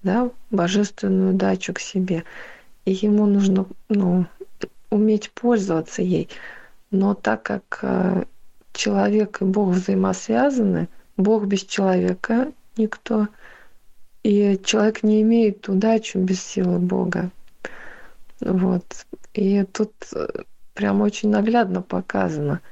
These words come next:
Если ты не распространяешь, так сказать, эту веру, да, в Одина в данном случае,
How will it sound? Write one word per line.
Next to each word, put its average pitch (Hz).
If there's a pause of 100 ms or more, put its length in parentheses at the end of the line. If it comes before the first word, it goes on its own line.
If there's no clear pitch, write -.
(800)
Если 202
ты 196
не 190 (120)
распространяешь, 190 (1300)
так -
сказать, 170
эту 180
веру, 185
да, 208
в 185 (100)
Одина 175 (320)
в 196
данном 175
случае, 185